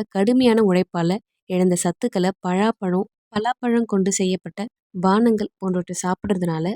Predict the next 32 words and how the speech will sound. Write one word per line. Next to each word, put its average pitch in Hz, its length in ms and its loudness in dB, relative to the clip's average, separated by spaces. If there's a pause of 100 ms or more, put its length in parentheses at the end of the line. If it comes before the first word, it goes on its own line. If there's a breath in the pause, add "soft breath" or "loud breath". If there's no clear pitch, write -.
(140)
உடனடியா 202 580 2
நம்ம 185 200 2
ஊட்டச்சத்துக்களை 202 640 0
பெற 175 180 0
முடியும். 165 360 -2 (460)
அடுத்து 220 260 2 (220)
குடல் 277 320 0
புற்றுநோய்க்கு 208 540 0 (140)
உதவி 180 280 2
புரியுது. 185 320 4 (120)
புற்றுநோய்கள்ல 214 720 2 (180)
பல 202 280 -4
வகையாக 185 480 2
இருக்கு. 170 280 -4 (360)
இதுல 175 240 2 (160)
மனிதர்களோட 202 640 4 (160)
குடல்ல 254 480 2
ஏற்படும் 190 440 0
புற்றுநோய் 185 500 -2
ரொம்பவே 214 460 2
கொடுமையான 180 580 2
ஒண்ணு. 165 200 -2 (320)
மேல 254 320 4
நாடுகள்ல 180 480 2 (160)
பலர் 220 340 2
இறக்க 202 300 2
காரணமாக 175 580 -2
இந்த 196 260 0
குடல் 220 340 -2
புற்றுநோய் 175 460 -2
தான் 202 140 2
இருக்கு. 170 260 -2